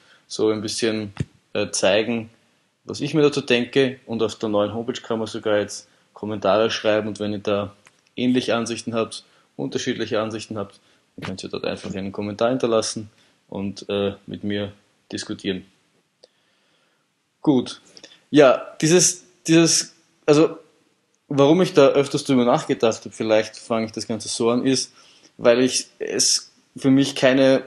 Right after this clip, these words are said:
hundertprozentige Ja- oder Nein-Antwort auf diese Frage gibt. Also, ich mein, es ist, es ist ganz klar, wer, so wie ich, hundertelf Kilometer durchs Dinteltal läuft, muss schon so ein bisschen verrückt auch sein. Ich meine,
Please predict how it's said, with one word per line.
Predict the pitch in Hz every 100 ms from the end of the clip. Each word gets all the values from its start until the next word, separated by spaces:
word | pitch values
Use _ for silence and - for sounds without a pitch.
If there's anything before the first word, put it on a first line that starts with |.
| -
hundertprozentige | 139 147 143 131 - 131 123 131 127 120 113
Ja- | 117 113
oder | 127
Nein-Antwort | 120 113 123 123 104 _ - 110 110 120 110
auf | -
diese | 107 104
Frage | - 82 101
gibt. | 101 98 -
Also, | 110 113
ich | 113 _ _ _ -
mein, | 120 117
es | 135 123
ist, | 135 - -
es | 123 123
ist | 131 -
ganz | 123 123
klar, | 113 98 127 147 139 - -
wer, | 110 123 123 123 104 - _ _ _
so | - 123
wie | 120
ich, | 135 156 - - _ _ _
hundertelf | 131 135 127 127 127
Kilometer | 131 123 117 120 131
durchs | 127 -
Dinteltal | 131 131 139 127 117
läuft, | 92 127 127 _ - _ -
muss | 123 139
schon | - 139 127
so | 127
ein | 123
bisschen | 127 127 - 135 131 131 - _ _
verrückt | - 123 135 135 135
auch | -
sein. | 139 143 123
Ich | 113
meine, | 113 107